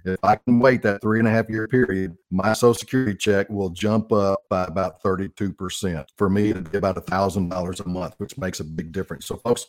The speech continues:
the reality coupled with the uncertainty of the future of Social Security benefits and unprecedented numbers of baby boomers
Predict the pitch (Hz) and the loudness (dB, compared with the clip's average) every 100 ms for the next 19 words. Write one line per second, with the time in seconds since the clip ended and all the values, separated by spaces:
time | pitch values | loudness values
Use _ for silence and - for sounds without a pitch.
0 | _ - 131 127 131 139 143 147 143 135 | _ -6 -2 2 4 4 4 4 4 4
1 | 123 117 117 110 - 139 135 127 123 95 | 4 4 6 6 6 4 6 4 2 0
2 | 95 117 120 123 98 - 117 113 101 - | 0 2 2 2 0 2 2 2 -2 0
3 | 127 117 95 101 - 104 104 101 98 104 | 2 2 2 0 2 2 2 0 0 2
4 | 117 113 120 120 101 113 117 117 104 90 | 2 2 4 4 6 4 4 4 2 0
5 | 113 120 110 92 90 87 87 | 2 2 2 0 -2 -2 -6